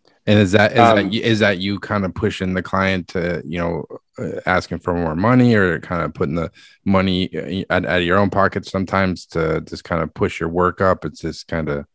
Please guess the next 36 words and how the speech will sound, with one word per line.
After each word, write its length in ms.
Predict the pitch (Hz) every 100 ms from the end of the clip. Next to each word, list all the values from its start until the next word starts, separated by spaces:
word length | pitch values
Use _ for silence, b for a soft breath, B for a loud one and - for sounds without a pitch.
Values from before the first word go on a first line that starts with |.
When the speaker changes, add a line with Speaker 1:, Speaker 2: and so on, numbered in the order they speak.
| _ _ _ _ -
Speaker 2:
Totally 220 | 135 151
depends. 480 | 120 131 131 104 101
Yeah. 180 | 123
I 120 | 120 101 104
Speaker 1:
Yeah. 40 |
Speaker 2:
mean, 280 | 131 117 - _ _ _ _ _
I'll 80 | -
be, 180 | 127 131
uh, 180 | 120 120
completely 440 | - 120 139 139
honest. 300 | 117 117 110
When 80 | 120
I 80 | 123
shoot, 420 | 127 143 127 117
I 140 | - 123
shot, 240 | 123 135
like, 220 | 117 107 - _ -
I 120 | 120
always 260 | 131 139 120
use 120 | 120
this 140 | 117 -
example 600 | 101 110 113 110 104 98
of, 140 | 95
of 300 | 101 98 95 -
the 100 | 107
Arrested 380 | 101 110 - -
Development. 460 | 104 107 107 104
I 40 | 107
shot 160 | 139
the 60 | 123
Arrested 320 | 104 107 -
Development 420 | 113 101 104 110 104
cast 240 | 113 113
for 80 | 104
Deadline. 640 | 95 95 104 110 139 165 _ _
Speaker 1:
Yep. 220 | - 78